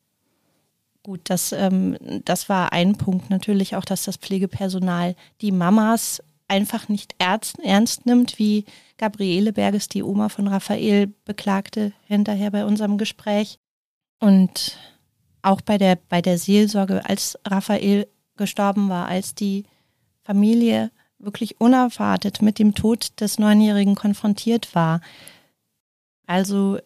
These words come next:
im Krankenhaus selbst, es gab einen Notfallseelsorger, so wie die Mutter mir aber sagte, sie stand unter Schock, sie war gefasster als der Notfallseelsorger, der sie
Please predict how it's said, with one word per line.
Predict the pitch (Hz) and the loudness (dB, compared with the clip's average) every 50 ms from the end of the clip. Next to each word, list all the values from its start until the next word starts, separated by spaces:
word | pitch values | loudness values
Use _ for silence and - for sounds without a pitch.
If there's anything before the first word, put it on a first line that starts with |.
| - _ - | -14 _ -2
im | 220 214 226 233 | 0 2 2 0
Krankenhaus | - - 202 208 214 - 220 214 202 208 202 196 - | 0 -2 -2 -2 -2 -2 -2 -2 -2 -2 -2 -4 -4
selbst, | - 190 196 233 277 - - - | -2 -2 0 0 -2 -4 -6 -8
es | 208 - - | -8 -8 -6
gab | - 196 196 214 - - | -6 -4 -4 -2 -2 0
einen | 247 240 240 | 0 2 2
Notfallseelsorger, | 240 240 254 254 - - 247 233 233 240 226 240 233 240 240 240 247 233 247 240 233 233 233 240 233 247 233 220 | 4 2 2 0 -2 -4 -4 -2 -2 -2 -4 -2 -2 0 0 0 0 -2 -4 -4 -2 -2 -2 -2 -4 -4 -6 -6
so | 220 220 208 | -6 -6 -6
wie | 220 214 | -6 -4
die | 226 220 | -2 -2
Mutter | 214 214 226 226 - 233 | -2 -2 -2 -4 -4 -4
mir | 226 226 226 220 220 | -4 -2 -2 -4 -4
aber | 214 208 214 | -4 -4 -4
sagte, | 208 - 214 208 208 208 - - 226 226 220 - - - - _ _ _ _ _ | -4 -2 -2 -2 -2 -4 -6 -8 -8 -8 -8 -10 -16 -20 -20 _ _ _ _ _
sie | _ - 214 214 | _ -8 -6 -4
stand | 196 - 220 214 233 226 | -2 0 2 2 2 2
unter | - - 214 208 208 202 | 0 0 -2 0 0 -2
Schock, | - - - 214 247 262 - | -4 -2 0 0 0 -2 -4
sie | - - 220 208 | -6 -6 -2 0
war | 202 196 196 196 208 247 _ _ - | 2 2 2 0 -2 -4 _ _ -8
gefasster | 233 214 - 214 202 202 196 - - - 180 175 175 175 - _ _ _ _ _ | -8 -6 -2 -2 -2 -2 -2 -4 -6 -6 -6 -6 -8 -10 -12 _ _ _ _ _
als | - 98 98 - - - - - - _ _ _ _ _ _ _ _ _ _ _ _ _ _ _ _ _ _ - | -8 -6 -6 -6 -8 -12 -14 -16 -20 _ _ _ _ _ _ _ _ _ _ _ _ _ _ _ _ _ _ 0
der | 208 202 | 2 4
Notfallseelsorger, | 196 202 208 220 - - 226 214 214 208 - 214 220 220 208 202 208 208 208 202 208 202 | 4 4 4 2 0 -2 -2 -2 -2 0 0 0 0 0 0 0 0 0 0 0 0 -2
der | 196 208 196 196 | -2 -2 -4 -4
sie | 190 202 202 202 202 202 208 - - | -4 -4 -2 -2 -2 -2 -4 -6 -10